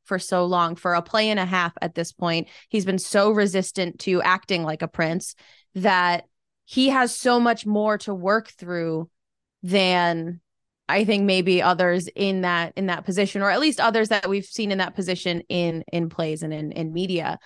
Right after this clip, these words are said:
I think it's, it's almost I, I, I see this moment as almost a positive reading from Henry the Fourth's perspective,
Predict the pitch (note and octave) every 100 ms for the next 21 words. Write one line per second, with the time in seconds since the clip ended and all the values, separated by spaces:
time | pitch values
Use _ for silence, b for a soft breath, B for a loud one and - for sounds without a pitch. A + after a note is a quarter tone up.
0 | B B B _ - A#3+ - F4 F#4 E4+
1 | C#4 - C4+ G#3+ - C4 C4 B3 A#3 A3
2 | - B B _ - B3+ B3+ C#4+ - D4+
3 | D#4 F#4 E4+ E4 C4+ B3+ A3 G#3 A3 G#3
4 | F#3+ - F#3+ G3 G#3+ G#3 G#3+ A3 A3 -
5 | F#3+ F#3 F3 F#3 G3 F#3 F3 - E3+ F#3+
6 | - - E4+ - A#3+ - C4+ D4